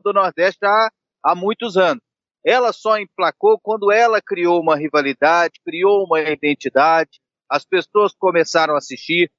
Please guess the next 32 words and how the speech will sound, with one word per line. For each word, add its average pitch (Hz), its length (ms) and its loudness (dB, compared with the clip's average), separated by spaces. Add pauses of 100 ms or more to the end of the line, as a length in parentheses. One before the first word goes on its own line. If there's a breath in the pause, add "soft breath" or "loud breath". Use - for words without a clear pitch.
(260)
o 202 120 -2
esporte 220 480 0
interativo, 185 800 -4
que 175 120 0
era 180 280 2
um 180 100 -10
canal 170 380 -4 (100)
só 220 240 2
de 185 160 -10 (100)
parabólica, 165 840 0
se - 140 -20
interessou 170 680 0
em, 151 220 -6 (280)
em 147 140 -2
transmitir, 156 720 -2 (400)
aí 202 320 0
é 214 60 0
que - 140 -10
o 208 40 -8
negócio 175 460 -2
começou 175 400 -4
a - 40 -2
pegar. 143 380 -2 (280)
Noventa 180 400 -2
e 175 40 -2
quatro 165 420 -2
realizaram 151 580 0
uma 220 380 0
edição, 160 640 -2 (520)
aí 180 280 0
depois 226 760 2
voltaram 175 720 -2